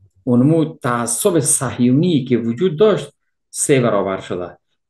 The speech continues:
در این طرف هم، طرف عرب، حماس ده برابر شده. آه، در اینجا باید تاریخ به یک نتیجه منطقی خود نشان بده.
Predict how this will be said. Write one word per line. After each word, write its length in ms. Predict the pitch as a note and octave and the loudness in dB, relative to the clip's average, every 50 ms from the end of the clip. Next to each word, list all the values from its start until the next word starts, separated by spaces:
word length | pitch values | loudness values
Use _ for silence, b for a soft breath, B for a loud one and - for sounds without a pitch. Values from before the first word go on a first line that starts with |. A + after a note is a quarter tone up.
| - A#2 A2+ | -12 -6 0
در 80 | B2 B2+ | 2 2
این 160 | D#3+ F#3+ F3 | 2 2 2
طرف 300 | E3+ C#3 A#2 G#2 - A2 | 0 0 0 0 -2 -4
هم، 180 | F#2+ F2+ F#2 | -6 -6 -6
طرف 280 | - A#2 A2 A#2+ A#2+ - | -6 -4 -4 -2 -2 -2
عرب، 520 | - - - A2 A2+ A#2+ A#2+ A#2 - - - G#2 - _ _ _ _ _ _ _ _ _ _ _ | -4 -4 -4 -2 -2 0 0 -2 -4 -8 -16 -20 -20 _ _ _ _ _ _ _ _ _ _ _
حماس 640 | - G#2+ G#2 G#2+ B2+ D3+ E3+ D#3+ C3+ C3+ - - b b b b _ _ - - A#2+ | -6 -4 -2 0 2 2 2 2 0 -4 -8 -16 b b b b _ _ -12 -8 -2
ده 80 | B2 F3 | 0 0
برابر 500 | E3+ D#3 B2+ A2+ G2+ F#2 F2 F#2 F2+ F2 | 2 2 2 0 0 -2 -4 -6 -8 -10
شده. 340 | - - F2+ E2+ F2 F2 - _ _ _ _ _ _ - | -10 -12 -12 -12 -12 -14 -16 _ _ _ _ _ _ -8
آه، 580 | - A2 G2+ F#2+ F2 E2+ D#2 D2 B1+ - - - - | -6 -4 -4 -4 -4 -6 -8 -10 -12 -14 -16 -10 -4
در 80 | G#2+ A2+ | -2 0
اینجا 340 | C#3+ F#3 A3 A3+ A#3 G3 | 0 0 0 0 0 0
باید 360 | D3+ D#3+ F3+ F#3 F#3 F#3 F3 F3 - _ _ _ _ _ _ _ _ _ - | 0 0 0 0 2 0 0 -2 -8 _ _ _ _ _ _ _ _ _ -4
تاریخ 500 | - B2+ A#2+ A#2+ B2 D#3+ E3+ D#3 - - | 0 2 2 2 2 2 0 -2 -2 -2
به 120 | A#2+ A2 | 0 0
یک 200 | G#2+ G#2 G#2+ - _ _ _ _ _ - - | 0 -2 -4 -10 _ _ _ _ _ -6 -4
نتیجه 520 | A#2+ A2+ A2+ A2+ A#2+ A2+ A2+ B2+ C#3+ C#3+ | -2 -2 -2 -2 -2 -2 0 2 2 2
منطقی 520 | C#3+ B2+ A#2 A2 G2+ - G2 - B2+ B2 | 4 2 0 0 -2 -4 -6 -2 -2 -2
خود 180 | A2+ - A2+ G2+ | -2 -2 -6 -6
نشان 480 | G2+ F#2+ F2+ F2+ - G2+ F#2 F2+ F2 - | -6 -6 -8 -8 -8 -8 -8 -10 -10 -14
بده. 200 | D#2 - - | -16 -18 -20